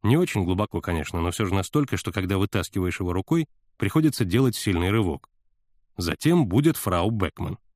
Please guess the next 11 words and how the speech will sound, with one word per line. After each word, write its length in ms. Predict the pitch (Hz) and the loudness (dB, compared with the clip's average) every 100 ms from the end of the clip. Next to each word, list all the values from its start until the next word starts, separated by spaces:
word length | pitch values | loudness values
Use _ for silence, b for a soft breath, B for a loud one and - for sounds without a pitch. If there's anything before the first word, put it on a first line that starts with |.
| _ _ _ _ - | _ _ _ _ 0
И 80 | |
она 180 | 131 208 | 2 4
появляется 480 | 185 160 180 175 143 | 4 4 4 2 2
в 60 | 104 | 2
мастерской 640 | 98 - 78 - 92 92 | 0 -2 -6 -4 -2 0
среди 260 | - 92 101 | 0 0 0
пьющих 480 | 127 156 - 87 | 2 0 -2 -4
мужчин 440 | 90 82 - 143 147 _ _ _ - | -4 -4 0 2 2 _ _ _ -6
в 120 | 90 | 2
легком 360 | 117 143 139 110 | 2 2 0 0
халатике, 720 | - 78 80 120 139 - | 0 -2 -2 -2 -4 -4